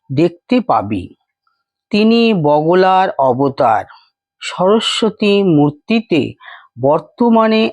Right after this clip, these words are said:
আবির্ভূতা। আপনার কথা আমি বুঝতে পারছি না। সময়ে বুঝতে পারবি,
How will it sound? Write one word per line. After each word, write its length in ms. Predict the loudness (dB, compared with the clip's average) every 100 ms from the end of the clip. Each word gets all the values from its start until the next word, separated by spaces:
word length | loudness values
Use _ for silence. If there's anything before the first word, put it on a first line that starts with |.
| -4
আবির্ভূতা। 840 | -2 0 0 0 -2 -4 -2 -4 -4 -14 _ _ _ _ _ _ _ _ _ _
আপনার 680 | -4 -4 -2 0 2 2 0 -2
কথা 520 | -2 -2 -2 0 2
আমি 300 | 2 2 0
বুঝতে 600 | 0 0 -2 -4 -2 -2
পারছি 560 | 0 -2 -2 -6 -4 -2
না। 280 | -2 -6 -12 _ _ _ _ _ _ -14
সময়ে 640 | -6 -2 0 0 0 0
বুঝতে 520 | 0 0 0 0 -2 -2
পারবি, 720 | 0 0 0 0 0 -2